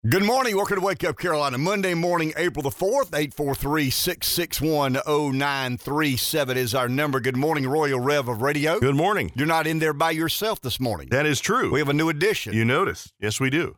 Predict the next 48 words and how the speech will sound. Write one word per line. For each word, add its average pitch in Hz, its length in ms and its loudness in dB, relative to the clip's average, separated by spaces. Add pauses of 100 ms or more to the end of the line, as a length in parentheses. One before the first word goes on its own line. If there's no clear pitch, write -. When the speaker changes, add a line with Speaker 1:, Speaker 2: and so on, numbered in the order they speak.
Speaker 1:
to 127 60 0
the 131 80 0
cast 147 380 0
of 120 80 -4
Wake 127 240 -2
Up 120 140 -2
Carolina. 98 520 -2
Speaker 2:
Yep, 107 220 0
true. 160 180 0
Speaker 1:
I-, 120 120 2
I'll 127 200 0
allow 131 220 0
you 131 200 -2
to 131 40 2
introduce. 131 500 0
Speaker 2:
Okay. 131 360 0 (260)
That'll 107 160 -2
be 113 80 0
fine. 110 320 0
Although 110 160 0
he 117 80 0
can't 127 240 -2
hear 151 140 0
you, 113 100 0
he 117 60 0
doesn't 113 180 0
have 104 160 0
headphones 117 400 0
Speaker 1:
I 110 60 2
Speaker 2:
on, 101 120 0
Speaker 1:
get 180 120 0
Speaker 2:
but, 104 80 0
Speaker 1:
that. 160 200 0
I 151 120 -2
get 165 320 -4
that. 185 280 -2
Speaker 2:
but 101 140 -2
Mike, 110 300 0
we're 98 100 0
al-, 101 140 0
we're 101 180 0
already 113 240 0
talking 113 340 -2
about 95 360 -2
you. 95 120 0
So, 90 380 0 (100)
<laughs> - 100 -6
um, 92 280 0